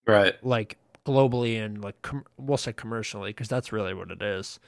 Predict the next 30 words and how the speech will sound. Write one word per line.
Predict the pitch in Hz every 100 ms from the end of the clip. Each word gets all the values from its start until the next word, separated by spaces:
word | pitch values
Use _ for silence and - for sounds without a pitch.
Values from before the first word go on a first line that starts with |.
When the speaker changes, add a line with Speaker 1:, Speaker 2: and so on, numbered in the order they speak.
| -
Speaker 1:
As | -
soon | - 127
as | 123 104
the | 107
U | 107 110
S | 107
got | - 98 104
involved | 98 98 98 101
with | 95
the | -
Prem, | 135 175 95 95
Speaker 2:
Yeah. |
Speaker 1:
like, | 92 92 _ -
all | 110 101
those, | 98 92 - -
the, | 98 92 _ _ _
the | 101 95
ads | 104 104 101 98 95 98
and | 92 90 - _ -
the, | 95 - -
the | 95 82 -
businesses, | 101 98 101 95 98 98 98
all | 98 98
these | 98 92 -
owners | 113 104 107 101
are | 101
coming | - 104 101
into | 101 98 98
the | 98
league. | 101 98 98 98 95 -